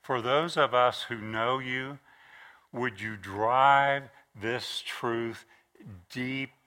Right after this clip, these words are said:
deep, deep to our inner being? And for those who may not know you this morning, Lord, would you invite them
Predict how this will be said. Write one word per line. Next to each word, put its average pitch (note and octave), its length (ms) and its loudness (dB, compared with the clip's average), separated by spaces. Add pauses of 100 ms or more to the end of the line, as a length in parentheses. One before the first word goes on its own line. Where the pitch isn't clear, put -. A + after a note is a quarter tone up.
(880)
deep, A2+ 480 -10 (420)
deep A2 440 -10 (640)
to A#2 200 -6
our G#2+ 220 0
inner A2 300 -4
being? F2 480 -12 (1300)
And A2+ 180 -2
for G#2+ 200 -8
those C3+ 680 0 (220)
who A#2+ 180 -6
may B2 240 -4
not D#3 320 0
know G#2 200 -2
you E2+ 200 -14
this F2+ 240 -10
morning, F#2+ 420 -10 (460)
Lord, A2+ 420 0
would G#2+ 180 -8
you A2+ 160 -6
invite A2+ 680 4
them G2 440 -4